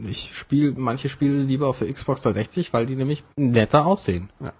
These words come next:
Speaker 2: das
Speaker 1: Gerade
Speaker 2: kann
Speaker 1: die Lego-Spiele zum Beispiel oder Wrestling-Spiele, wo du die Leute erkennen willst, die du da spielst. Auf der Wii funktioniert das nicht, da hast du einen Pixelbrei.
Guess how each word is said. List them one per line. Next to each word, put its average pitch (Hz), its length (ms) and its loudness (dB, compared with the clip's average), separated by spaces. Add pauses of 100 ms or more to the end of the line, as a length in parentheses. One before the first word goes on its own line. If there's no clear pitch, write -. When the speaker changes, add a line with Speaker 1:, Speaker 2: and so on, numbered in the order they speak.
(120)
Speaker 2:
das 110 560 -8
Speaker 1:
Gerade 127 200 8
Speaker 2:
kann 135 40 6
Speaker 1:
die 127 80 6
Lego-Spiele 156 560 2
zum 151 100 -4
Beispiel 147 260 0
oder 123 240 2
Wrestling-Spiele, 156 760 2
wo 127 80 4
du 120 100 2
die 113 120 2
Leute 120 240 4
erkennen 143 380 2
willst, 110 220 2
die 110 80 6
du 110 80 4
da 98 160 2
spielst. - 420 -2 (680)
Auf 113 100 6
der 117 140 8
Wii 123 140 4
funktioniert 175 420 2
das 208 140 2
nicht, 113 220 0
da 104 80 4
hast - 160 -2
du 143 60 4
einen 135 120 -2
Pixelbrei. 107 640 2